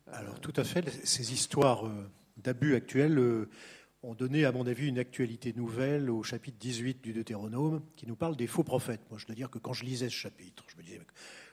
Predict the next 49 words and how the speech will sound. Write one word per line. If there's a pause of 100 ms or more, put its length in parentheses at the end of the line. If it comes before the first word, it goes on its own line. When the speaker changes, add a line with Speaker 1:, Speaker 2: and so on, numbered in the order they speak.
(120)
Speaker 2:
comment
se
fait-il
que
ce
texte
passe
dix
versets
à
nous
dire
ce
qu'est
un
faux (100)
prophète,
comment
on
reconnaît
un
faux
prophète ? (1400)
Et
en
fait,
si
on
regarde
bien
l'igla-,
l'histoire
des
quarante
dernières
années
de
l'Église,
hein, (380)
il
y
a
quand
même
eu
un
certain
nombre
de,